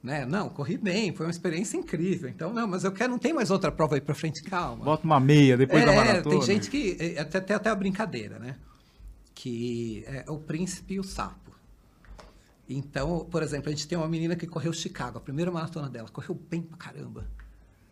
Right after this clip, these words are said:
Speaker 1: Treinou, ela corre devagarzinho, mas ela treinou bastante e, e ela foi super bem. "Ah, eu quero fazer uma meia tal." Cara, prova quente, você vai, já tá fora da tua forma.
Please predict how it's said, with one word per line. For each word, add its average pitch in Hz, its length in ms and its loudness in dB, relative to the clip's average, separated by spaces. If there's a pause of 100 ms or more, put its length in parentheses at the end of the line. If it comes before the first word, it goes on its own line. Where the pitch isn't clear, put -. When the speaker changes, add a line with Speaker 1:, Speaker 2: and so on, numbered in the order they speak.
(220)
Speaker 1:
Treinou, 180 400 2
ela 180 220 2
corre 226 220 0
devagarzinho, 185 480 -2
mas 165 120 -4
ela 208 220 -2 (280)
treinou 214 340 -2
bastante 165 880 -6
e, 147 160 -12
e 165 160 -2
ela 233 140 0
foi 247 160 -6
super - 340 -4
bem. 110 300 -8 (680)
"Ah, 233 260 0
eu 220 100 2
quero 226 240 0
fazer 208 560 0
uma 196 180 0
meia 180 320 2
tal." 151 260 -4
Cara, 147 480 -14 (720)
prova 214 280 0
quente, 151 720 -6 (360)
você - 200 -6
vai, 170 280 0
já 156 180 -2
tá 170 380 -2
fora 185 260 0
da 175 140 -4
tua 175 200 -6
forma. 135 460 -6